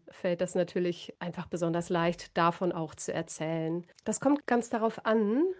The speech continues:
was das für Veranstaltungen sind und welche Zielsetzungen wir uns vorher vornehmen. Also wir, das sind manchmal ich natürlich, die ich mir selber hier eben Aufgaben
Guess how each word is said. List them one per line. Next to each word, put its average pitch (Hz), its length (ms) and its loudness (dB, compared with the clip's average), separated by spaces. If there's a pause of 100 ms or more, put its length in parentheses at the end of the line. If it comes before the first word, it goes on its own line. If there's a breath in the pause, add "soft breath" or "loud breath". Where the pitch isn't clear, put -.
(280 loud breath)
was 240 180 -4
das 240 220 -4
für 233 120 0
Veranstaltungen 190 880 0
sind 190 600 2 (1200 soft breath)
und 214 640 4
welche 214 420 6
Zielsetzungen 196 760 2
wir 190 140 2
uns 185 220 0
vorher 185 360 0
vornehmen. 156 880 -2
Also 180 300 2
wir, 240 180 6
das 214 140 4
sind 196 300 2 (160)
manchmal 180 580 2
ich - 380 2 (340)
natürlich, 269 560 0
die 202 140 -2
ich - 320 -10
mir 180 120 4
selber 214 380 6
hier 233 240 2
eben 202 400 0
Aufgaben 208 680 0